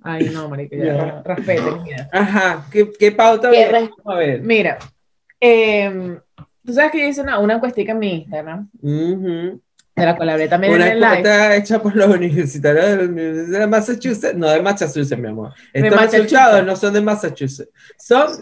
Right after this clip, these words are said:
Speaker 2: el experto de la bodipositividad corporal desde Dublín. Ahí está, mira, está
Speaker 1: Ajá.
Speaker 2: encabezada.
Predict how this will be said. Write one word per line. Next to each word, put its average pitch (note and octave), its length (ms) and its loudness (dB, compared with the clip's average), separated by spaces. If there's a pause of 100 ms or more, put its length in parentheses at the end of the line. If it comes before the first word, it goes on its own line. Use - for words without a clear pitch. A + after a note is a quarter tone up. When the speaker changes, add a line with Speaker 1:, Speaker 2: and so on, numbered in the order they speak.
(120)
Speaker 2:
el G3 180 -2
experto B3 600 2
de B3+ 180 4
la A3 80 4
bodipositividad F#3+ 960 2
corporal B3 460 2
desde G3+ 260 6
Dublín. B3 640 2 (140)
Ahí B2+ 220 -4
está, C3 280 -2
mira, C#3 200 2
está C#3+ 160 -8
Speaker 1:
Ajá. B2 140 -4
Speaker 2:
encabezada. C#3 600 -4